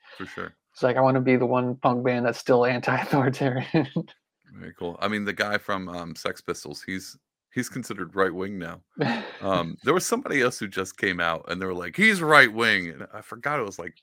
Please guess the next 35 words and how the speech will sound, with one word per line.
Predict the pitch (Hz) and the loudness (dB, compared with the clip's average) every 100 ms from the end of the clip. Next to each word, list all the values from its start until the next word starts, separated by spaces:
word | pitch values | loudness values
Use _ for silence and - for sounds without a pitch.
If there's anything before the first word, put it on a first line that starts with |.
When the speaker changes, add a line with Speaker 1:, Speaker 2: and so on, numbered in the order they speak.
| _ | _
Speaker 1:
some | - - - | -8 -8 -8
old | 101 104 104 92 | -6 -6 -6 -10
ha-, | - _ _ - | -18 _ _ -10
hairband | 98 98 92 85 80 | -4 -4 -4 -8 -8
rocker. | 82 78 82 82 - | -8 -8 -6 -8 -6
Speaker 2:
<laughs> | 139 135 170 - _ _ - | -6 -4 -6 -6 _ _ 2
Speaker 1:
And | 113 117 | 4 4
it's | 110 | 2
just | 135 113 | -4 -4
weird | 107 104 92 | -4 -2 -4
seeing | - 92 87 | -6 -6 -4
all | 90 | -6
these | 87 - | -6 -10
old | - 95 92 90 | -8 -6 -6 -8
school | - - 92 87 85 - _ _ _ | -14 -8 -6 -4 -6 -10 _ _ _
punk | - 92 92 | -6 -6 -6
rock, | 85 80 80 - _ _ _ _ | -12 -12 -16 -18 _ _ _ _
rock | - 143 135 | 0 2 2
Speaker 2:
Yeah. | 131 131 _ - | -4 -12 _ -14
Speaker 1:
guys | - 82 82 - - - | -12 -10 -10 -10 -16 -12
that | 87 82 | -10 -8
are, | 85 | -8
uh, | 82 80 - - - | -10 -14 -16 -20 -12
getting | 92 87 85 _ _ _ _ - | -10 -8 -12 _ _ _ _ -4
claimed | 110 101 95 - - _ | 0 0 -2 -10 -20 _
right-wing. | 113 113 123 - | 4 4 2 -2
Chances | - 185 120 | -4 -2 0
are | |
they're | 107 | 0
<laughs> | 107 | 0
probably | 156 151 | -2 -2
just | 131 - | -4 -10
libertarians. | - - - 107 127 87 80 - _ - | -10 -10 -4 -4 -2 -8 -12 -18 _ 0
Um, | 110 95 80 _ - - - - - - _ _ | 2 0 -4 _ -20 -20 -20 -20 -20 -20 _ _
but, | - 90 | 4 4